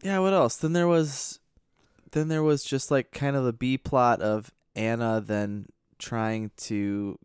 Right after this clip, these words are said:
get noticed by Alex, and, uh, they're playing dodgeball at, like, gym class, and she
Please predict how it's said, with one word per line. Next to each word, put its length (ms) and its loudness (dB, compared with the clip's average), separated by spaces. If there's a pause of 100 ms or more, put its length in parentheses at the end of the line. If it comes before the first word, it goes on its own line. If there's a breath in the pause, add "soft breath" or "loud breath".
get 200 -4
noticed 440 -4
by 260 -2
Alex, 760 -2 (640 soft breath)
and, 460 -4
uh, 320 0
they're 160 -4
playing 300 -4
dodgeball 600 2
at, 40 -4
like, 200 -6
gym 280 -6
class, 500 -4
and 140 -10
she 400 -6